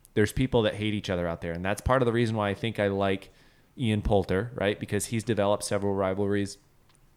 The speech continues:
Sergio Garcia, like, has slammed his club in bunkers. He's thrown his shoe. Like, I mean, that's, that's kinda, like, the entertainment factor that, like, sometimes people want in sports, you know, to keep things interesting.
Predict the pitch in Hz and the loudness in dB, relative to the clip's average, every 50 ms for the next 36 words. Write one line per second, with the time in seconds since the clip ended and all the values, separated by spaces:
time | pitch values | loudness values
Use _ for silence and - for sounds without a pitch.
0 | - - - 120 113 98 117 113 107 - 107 98 - - - 113 110 110 107 101 | -8 -2 2 2 2 4 4 2 4 4 4 2 2 0 -2 2 4 4 2 2
1 | - - - - - - - 98 92 92 - - - - - 101 101 90 - - | 0 -6 -18 -20 -18 -10 -4 -4 -2 -4 -4 -10 -14 -6 -2 -2 -2 -2 -2 -8
2 | - - - - - - - 110 107 110 110 107 101 - - 107 107 104 104 98 | -10 -20 -16 -10 -8 -4 0 0 2 2 0 0 -2 -2 0 0 2 2 2 0
3 | 87 - 104 101 - 110 104 101 - - 98 - - 104 101 101 104 98 101 95 | 2 0 0 0 2 0 0 0 0 -4 -4 -4 -2 0 0 0 0 0 -2 -4
4 | - - - 101 104 107 101 - - - - - - - - - 101 98 - - | -4 -2 0 2 4 2 2 0 -4 -20 -20 -20 -20 -12 -6 -2 -2 -2 -2 -2
5 | - 107 104 104 104 107 107 113 - - - - - - 104 110 123 - - 131 | -4 -4 -2 0 2 2 2 2 2 -2 -6 -4 0 2 2 2 2 0 0 2
6 | 139 135 123 113 113 107 - 110 107 104 104 95 - 107 107 104 110 - - 98 | 2 2 4 2 0 0 0 -2 -2 0 0 -2 -2 -2 -2 -2 -2 -2 -2 -2
7 | 87 85 - - 90 87 82 87 87 82 - - - - - - - - - - | -2 -2 -4 -4 -4 -4 -2 0 -2 -2 -4 -8 -14 -20 -20 -20 -20 -14 -8 -6
8 | 92 87 - - - 110 104 - 104 98 98 98 87 - - - 113 - - 104 | -6 -6 -4 -2 -2 -2 -2 0 0 0 0 -2 -2 -6 -8 -8 -6 -4 -2 -2
9 | 92 87 90 95 95 95 90 - - - - - - 104 95 87 82 - - - | -2 -2 -2 -2 -2 -2 -2 -4 -10 -16 -20 -12 -8 -6 -6 -4 -4 -6 -4 0
10 | 107 104 92 65 - - - - - - 92 87 85 87 98 101 - - 104 - | 0 2 0 0 -2 -8 -14 -14 -14 -10 -8 -4 -2 -2 -4 -4 -6 -8 -10 -6
11 | - 113 110 - - - 104 98 95 95 87 - - 107 107 95 - 95 85 82 | -4 -4 -4 -4 -4 -2 -2 -2 -2 -2 -6 -8 -10 -10 -10 -8 -6 -6 -6 -6
12 | - - 80 78 | -6 -10 -12 -14